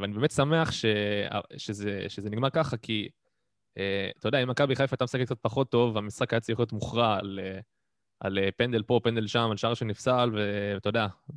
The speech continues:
בזכות השופט, אז יש תחושה שכאילו מפסידים פה עוד נקודות, ו-, וזה יכול לקרות גם ב-,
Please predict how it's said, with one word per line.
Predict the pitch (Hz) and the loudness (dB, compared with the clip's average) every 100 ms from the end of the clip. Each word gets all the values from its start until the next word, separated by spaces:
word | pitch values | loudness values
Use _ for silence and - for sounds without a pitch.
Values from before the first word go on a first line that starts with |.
| 127 _ 127 | -20 _ -16
בזכות | 113 147 147 | 0 2 2
השופט, | - - 190 185 - - _ _ _ _ - | 2 2 2 2 -4 -20 _ _ _ _ -10
אז | 110 107 - | -10 -10 -4
יש | 135 165 | -2 0
תחושה | 175 160 180 | 0 2 2
שכאילו | 165 156 151 151 147 147 143 143 135 135 _ _ _ - | 2 0 0 4 6 6 6 4 2 -4 _ _ _ -18
מפסידים | 139 - 139 151 | -8 -2 2 2
פה | 156 | 2
עוד | 151 | 2
נקודות, | 143 139 160 165 - 104 | 2 4 6 6 4 -2
ו-, | 101 95 98 101 92 95 | 0 2 0 -2 -2 -4
וזה | 98 101 | -4 0
יכול | 135 | 2
לקרות | 151 160 156 143 | 2 2 0 -2
גם | 135 | -2
ב-, | 120 113 | -2 -4